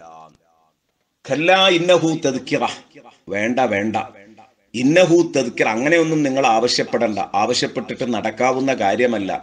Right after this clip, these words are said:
"ഇന്നഹു തദ്കിറ", തീർച്ചയായിട്ടും ഈ വിശുദ്ധ ഖുർആൻ ഇതൊരു ഉത്ബോധനം മാത്രമാണ്, ഇതൊരു ഉത്ബോധനം മാത്രം തങ്ങളെ. വിശുദ്ധ ഖുർആൻ ഒരു ഉത്ബോധനം മാത്രമാണ്. "ഫമൻ ഷാ ദക്കറ",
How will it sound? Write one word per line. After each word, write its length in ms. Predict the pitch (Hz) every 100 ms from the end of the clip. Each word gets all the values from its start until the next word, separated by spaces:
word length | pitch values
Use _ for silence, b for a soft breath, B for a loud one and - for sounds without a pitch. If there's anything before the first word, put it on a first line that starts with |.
| -
"ഇന്നഹു 460 | 104 120 120 120 117 104
തദ്കിറ", 400 | - - 117 101 85 - 107
തീർച്ചയായിട്ടും 880 | 113 113 143 120 110 110 110 104 90 104
ഈ 140 | 135
വിശുദ്ധ 480 | 113 110 123 107 135
ഖുർആൻ 540 | - 107 - 107 107 - 98
ഇതൊരു 260 | 104 120
ഉത്ബോധനം 680 | 113 98 90 110 110 110 113
മാത്രമാണ്, 500 | 98 87 90 87 64 - _ b b b b -
ഇതൊരു 300 | 143 214 226
ഉത്ബോധനം 680 | 180 139 156 165 170 180 165
മാത്രം 340 | 139 135 139
തങ്ങളെ. 400 | 127 120 117 117 113 - - - -
വിശുദ്ധ 300 | - 120 190
ഖുർആൻ 420 | 175 170 151 143
ഒരു 100 | 139
ഉത്ബോധനം 640 | 123 107 120 139 143 147
മാത്രമാണ്. 680 | 131 117 123 117 113 110 110 - - - - -
"ഫമൻ 260 | 143 208 220
ഷാ 260 | - 170 160 156
ദക്കറ", 440 | 135 120 131 123